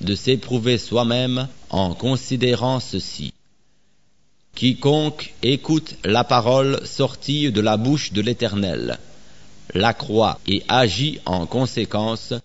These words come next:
celui-là devrait provenir de la semence parole et de l'Esprit de Dieu. Quiconque repousse intérieurement la parole et parle contre elle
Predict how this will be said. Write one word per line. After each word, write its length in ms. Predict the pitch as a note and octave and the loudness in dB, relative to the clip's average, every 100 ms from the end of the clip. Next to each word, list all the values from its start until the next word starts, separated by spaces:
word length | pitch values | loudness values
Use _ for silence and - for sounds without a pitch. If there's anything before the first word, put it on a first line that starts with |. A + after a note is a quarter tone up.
| _ _ - | _ _ -18
celui-là 800 | - A#2 B2+ B2+ C3+ C3+ C3+ | -4 0 2 2 2 4 2
devrait 460 | A#2 B2 G2 F2 C3+ | 2 2 2 2 0
provenir 800 | - B2+ G#2+ A2+ B2 C#3+ C#3 - - _ - | 2 0 2 0 0 0 -4 -10 -18 _ -8
de 140 | F#2 | 0
la 120 | G#2+ G2+ | 2 0
semence 580 | - B2+ A#2+ B2+ - | 0 2 2 0 -4
parole 580 | - A#2 G2 G2 F#2+ G#2+ - _ _ _ | 0 2 4 2 2 -2 -6 _ _ _
et 220 | - A#2+ A#2+ | 0 2 4
de 100 | G#2 | 2
l'Esprit 480 | B2 - - D3+ | 0 -2 -6 -2
de 80 | A2+ | 0
Dieu. 340 | F#2 D2+ E2+ - _ _ _ _ _ _ _ | -2 -2 -6 -6 _ _ _ _ _ _ _
Quiconque 600 | C3+ B2+ D#3 D#2+ - - - | -8 0 0 0 -6 -14 -10
repousse 600 | - B2 - D#3 D#3 - - | 0 0 2 0 0 -4 -2
intérieurement 1160 | A#2+ C#3 - C#3 A#2 B2 A2+ A2+ A2 F#2 - - - | 0 2 0 -2 0 0 2 2 0 0 -4 -10 0
la 180 | F#2+ | 2
parole 600 | G#2+ A#2+ G#2+ G#2+ D2+ D2 C2+ _ _ _ - | 4 2 2 2 2 -2 -6 _ _ _ -6
et 100 | F#2+ | -4
parle 460 | - A#2+ G#2+ G2+ E2+ | 2 2 4 2 0
contre 380 | C3+ D#3 C3 A2 | 0 -2 0 2
elle 360 | A2 A2 A#2+ | 2 0 -4